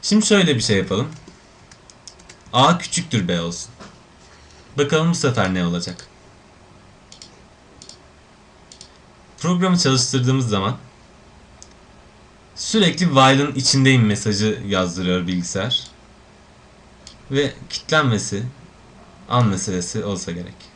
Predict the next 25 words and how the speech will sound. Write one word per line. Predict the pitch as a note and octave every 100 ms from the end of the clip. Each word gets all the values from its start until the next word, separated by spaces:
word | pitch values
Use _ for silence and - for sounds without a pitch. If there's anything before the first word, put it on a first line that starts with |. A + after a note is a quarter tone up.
| - - - - - - - - - - - - - - -
Peki | D#3
şimdi | - G3 F3+ A#2
ne |
oldu? | F#2+ F2 E2+ - - - - - - - - - - - - - - - - - - - _ -
A | B2+ C3 A2+
beş, | G#2+ A#2 - -
B | B2+ A#2+ A#2
on | G2+ F#2+
değerlerini | F#2+ F#2 F#2 F2+ F2+ - -
yaptık. | G2+ F#2+ - C3 - - - - - - - - - - - -
A | C#3 F3
küçüktür | - - - D#3+ A#2
B, | F2 -
yani | G#2+ G2+ G2
beş | A#2 A#2
küçüktür | - - - A2+
on | G2+ B2 B2+
ifadesi | A#2 A2+ G#2 G2 - F#2+
doğru | G2 G2 A#2+
olduğu | A2 G2
için | F#2+ - G2+ B2 - - - - - - - - - - - - - - - - -
while'ın | A#2 B2+ C3 C#3 C3+
içerisindeki | C3 B2+ A#2+ B2+ C#3
değeri | A#2+ A2
yazdırdık. | G#2+ F#2 F2 F2+ D3 - -